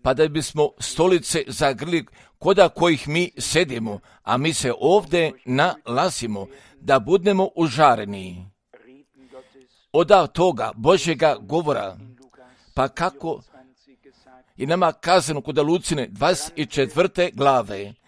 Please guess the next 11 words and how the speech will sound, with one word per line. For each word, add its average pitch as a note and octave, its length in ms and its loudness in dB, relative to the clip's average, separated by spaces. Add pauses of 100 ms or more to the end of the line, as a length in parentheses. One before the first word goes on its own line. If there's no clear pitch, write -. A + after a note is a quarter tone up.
(380)
ne D3 340 2 (100)
goraše D3+ 440 0
li D#3 120 -4
naše G#2 580 -2 (240)
srce F#2 720 -2 (720)
i F#3+ 160 4
u E3+ 200 0
nama, D3+ 540 -2 (1040)
kad F3 260 4
nam G2+ 420 -12 (360)
govoraše D3+ 840 0